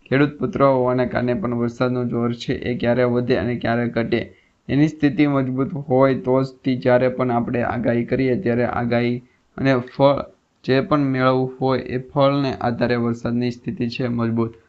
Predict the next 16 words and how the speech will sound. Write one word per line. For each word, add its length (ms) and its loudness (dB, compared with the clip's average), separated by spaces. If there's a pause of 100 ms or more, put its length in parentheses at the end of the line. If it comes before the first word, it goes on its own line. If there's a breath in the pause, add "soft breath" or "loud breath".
(200 soft breath)
કરવી 280 4
પડે. 360 -4 (260 soft breath)
તો 80 -6
ગુજરાત 420 4
રાજ્ય 240 0
ઉપર 220 0
અત્યારે 280 2
વરસાદની 500 2
સ્થિતિ 340 -2
ખૂબ 300 0
જ 100 0
મજબૂત 440 0
છે 180 -2
એ 40 0
બનાવવી 640 0 (360 soft breath)
જોઈએ. 500 2